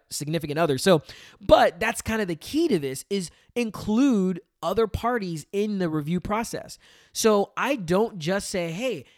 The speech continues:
if you enjoyed working with me," I actually say, "If you guys enjoyed working with me, it really helps dot, dot, dot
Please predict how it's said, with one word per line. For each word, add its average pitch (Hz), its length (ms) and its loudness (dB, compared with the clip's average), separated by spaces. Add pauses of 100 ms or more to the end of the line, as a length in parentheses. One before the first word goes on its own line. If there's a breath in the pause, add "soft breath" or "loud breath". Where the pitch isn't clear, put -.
(160 soft breath)
if 240 220 -6
you 208 280 0
enjoyed 196 440 -2
working 180 440 -2
with 147 180 -2
me," 147 160 -8
I 170 120 -10
actually 302 260 -10
say, 226 220 -8
"If 175 180 -6
you 208 280 4
guys 226 340 0
enjoyed 175 400 2
working 156 360 0
with 131 140 -8
me, 127 140 -10
it 160 240 -8
really 247 360 0
helps 160 400 -2
dot, 151 280 -6
dot, 143 160 -8
dot 202 520 0